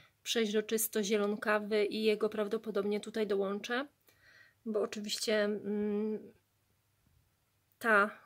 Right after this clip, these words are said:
e, krewetka, e, nie, mm, połączy się z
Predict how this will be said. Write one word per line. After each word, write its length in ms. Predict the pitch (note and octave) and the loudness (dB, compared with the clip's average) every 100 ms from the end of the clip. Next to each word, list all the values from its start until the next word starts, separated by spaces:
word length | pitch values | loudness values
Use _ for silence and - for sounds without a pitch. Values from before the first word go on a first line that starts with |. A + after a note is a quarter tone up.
| - | -10
e, 200 | G#3 A3 | -6 -4
krewetka, 800 | A3+ G#3+ A3 A3 - A#3 A3+ A3+ - | 0 2 0 -2 -4 0 2 0 -8
e, 240 | B3 A3+ A3 | -8 -4 0
nie, 520 | G#3+ A3 G#3+ G#3+ A3 - _ | 2 2 2 0 -2 -8 _
mm, 340 | A3 A3+ A3 A3+ | -8 -4 -4 -4
połączy 640 | A#3+ A3 A3 A3 A3 A3 | 2 4 4 0 -4 -6
się 500 | G#3+ - G#3 G3 G3 | -6 -4 -2 -2 -2
z 300 | G#3 - - | -4 -4 -2